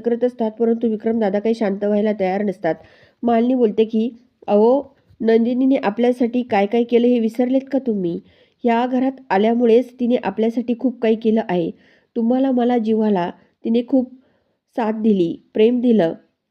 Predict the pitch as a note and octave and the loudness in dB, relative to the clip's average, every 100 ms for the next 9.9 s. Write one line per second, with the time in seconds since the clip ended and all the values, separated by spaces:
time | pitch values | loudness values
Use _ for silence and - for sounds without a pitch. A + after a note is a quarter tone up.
0 | - G#3+ A3+ B3 B3 C#4+ C4 A#3 G#3+ A#3 | -4 0 0 0 -2 -4 0 0 0 -2
1 | A#3+ A#3 - G#3+ A3+ A3+ G#3+ A3 A3+ G3+ | -2 -2 -2 -2 0 -2 -2 0 0 0
2 | G3+ G#3+ A3+ G#3+ F3 E3+ F#3 _ _ _ | -2 -2 0 0 -2 -4 -8 _ _ _
3 | A3 A3+ B3 A#3 G#3+ G3 A#3+ A3+ G3 F#3 | -4 0 0 2 0 0 0 2 2 -2
4 | F#3+ _ _ _ - G3+ B3 A3+ B3+ C4+ | -6 _ _ _ -12 -2 0 2 2 2
5 | C4 A3+ B3 A#3+ G3+ G#3+ A#3 A#3+ A3+ A3+ | 2 2 2 2 2 2 0 0 0 0
6 | G#3 G3 G#3+ A#3 A3 F#3+ F3+ F#3+ _ _ | 0 0 -2 -2 0 0 -2 -6 _ _
7 | _ - A#3 B3 C#4 C#4 A#3 A3+ B3 A3+ | _ -2 0 2 0 0 0 2 0 0
8 | G3+ B3 A#3 B3 A3 A#3 A#3+ A3 G#3 G#3+ | -2 -2 -2 -2 0 0 -2 -2 -2 -4
9 | A3+ A#3 A3 G3 G#3 G#3+ G#3+ F3+ | -4 -4 -4 -4 -2 -2 -2 -2